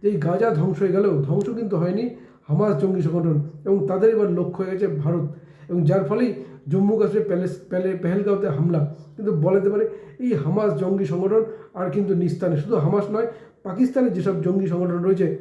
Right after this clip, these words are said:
কোনো জঙ্গি সংগঠন কিন্তু নিস্তার নেই। প্রধানমন্ত্রী নরেন্দ্র মোদী হুঙ্কার দিয়েছেন যে সন্ত্রাসবাদীদের খুঁজে খুঁজে বের করে মারা হবে, অর্থাৎ তাদের কোনো অস্তিত্বই রাখা হবে না।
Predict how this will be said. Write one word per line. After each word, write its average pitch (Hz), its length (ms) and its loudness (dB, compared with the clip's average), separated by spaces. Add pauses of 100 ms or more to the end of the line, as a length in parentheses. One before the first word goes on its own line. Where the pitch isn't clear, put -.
(100)
কোনো 262 240 2
জঙ্গি 196 280 2
সংগঠন 202 240 0
কিন্তু 190 180 -2
নিস্তার 180 280 -2
নেই। 160 180 0 (300)
প্রধানমন্ত্রী 220 460 4
নরেন্দ্র 202 280 4
মোদী 190 120 0
হুঙ্কার 196 300 0
দিয়েছেন 202 260 0 (400)
যে 190 100 0
সন্ত্রাসবাদীদের 202 800 0 (220)
খুঁজে 254 180 -2
খুঁজে 220 200 -2
বের 175 140 0
করে 180 100 -4
মারা 170 200 0
হবে, 160 140 0
অর্থাৎ 180 260 -4
তাদের 196 180 -2
কোনো 202 160 2
অস্তিত্বই 240 420 0
রাখা 170 220 2
হবে 165 120 2
না। 151 200 2